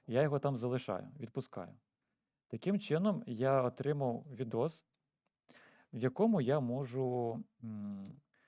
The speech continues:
наводити порядок так, як мені потрібно. Відос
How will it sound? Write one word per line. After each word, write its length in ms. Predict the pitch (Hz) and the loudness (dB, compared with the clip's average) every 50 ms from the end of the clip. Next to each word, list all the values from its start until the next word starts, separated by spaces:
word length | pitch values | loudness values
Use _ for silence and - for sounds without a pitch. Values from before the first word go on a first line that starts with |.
| _ _ _ _ _ _ _ _ - | _ _ _ _ _ _ _ _ -2
наводити 520 | 120 127 120 107 131 156 151 143 117 143 | 0 0 2 4 4 4 4 4 4 2
порядок 440 | 135 - 123 127 135 147 151 151 117 | 2 2 4 4 4 4 2 0 0
так, 120 | - 123 | 0 0
як 140 | 127 127 - | 0 0 0
мені 160 | 127 120 120 | -4 -4 -4
потрібно. 520 | 117 120 113 - 107 104 - 135 - - - _ _ _ _ _ _ _ | -4 -6 -6 -6 -8 -10 -10 -12 -14 -16 -18 _ _ _ _ _ _ _
Відос 400 | 131 127 127 - 156 208 247 220 | -6 -6 -2 2 4 4 4 4